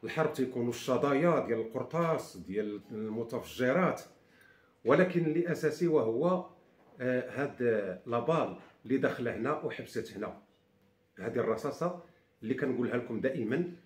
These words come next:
اللي دخلت لي هنايا وتحطات هنايا فوق هنايا جنب القلب ديالي، هي هذه كما ترون، هي هذه.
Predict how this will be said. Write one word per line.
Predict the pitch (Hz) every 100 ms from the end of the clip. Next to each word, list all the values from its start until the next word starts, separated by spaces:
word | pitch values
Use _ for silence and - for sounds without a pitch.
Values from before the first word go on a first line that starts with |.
| _ _
اللي | 104 127
دخلت | - 120 - 107
لي | 90
هنايا | 117 127 156 - - _
وتحطات | 117 - - 123 107
هنايا | 101 104 104 113 - - _ -
فوق | 113 - 87
هنايا | 98 98 110 113 - _ _ _
جنب | - 131 110
القلب | 107 135 113
ديالي، | 101 92 92 87 92
هي | 90 95
هذه | 147 175 - - -
كما | 104 104
ترون، | 107 107 156 196 - - _ _ _ -
هي | 98
هذه. | 92 98 175